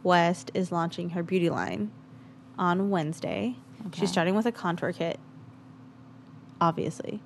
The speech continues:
Speaker 2: I feel like
Speaker 1: I feel like obviously, but then I also thought, how many years has it been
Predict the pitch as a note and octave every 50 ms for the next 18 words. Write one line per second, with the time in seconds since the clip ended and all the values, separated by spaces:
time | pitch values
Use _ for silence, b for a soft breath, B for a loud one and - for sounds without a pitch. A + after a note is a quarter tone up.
0 | - - - G3 - - D#4 E4 D#4+ - D#4+ D#4 - A4 B4+ B4+ F4 - - -
1 | A3 A3 A3 A#3+ A#3+ A#3 - C4+ A#3+ A3 A3 G#3+ - A3+ G#3+ G#3 G3+ G3+ F#3+ -
2 | - G3+ G3+ G3 F#3+ - G#3+ G3 F#3+ F3+ F3 E3 - - - - - - - -
3 | - - - - - - - - - - - - - - - - - - - -
4 | - - - - - - - - - E4 E4+ F4+ F4 F4+ F4+ F4 - - F4+ E4+
5 | E4 E4+ E4 - E4 E4 F4 E4+